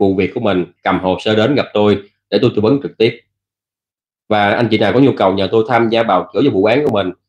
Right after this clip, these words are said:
có thể liên hệ trực tiếp với tôi thông qua số điện thoại đó. Một, gặp tôi, hai, gặp luật sư Hiền và xã tôi sẽ là người chốt lịch cho quý vị ha. À, chứ tôi thật ra không có thời gian để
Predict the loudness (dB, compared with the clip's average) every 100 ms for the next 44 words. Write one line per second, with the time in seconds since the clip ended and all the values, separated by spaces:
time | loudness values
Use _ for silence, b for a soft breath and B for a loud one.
0 | _ _ -2 0 0 0 -2 -4 -4 -2
1 | -2 -2 -2 _ _ -2 -2 0 0 0
2 | 0 0 0 -2 B B -4 -2 0 -2
3 | 0 2 2 2 0 -2 -4 -4 -2 -2
4 | -2 -4 -4 0 -2 0 -2 -2 -2 -2
5 | -2 0 -2 -4 -4 -2 -2 -2 -4 -6
6 | -12 -20 _ _ _ _ -4 -2 -2 0
7 | 0 -2 -4 -4 -2 -2 0 -2 0 0
8 | -2 -4 -4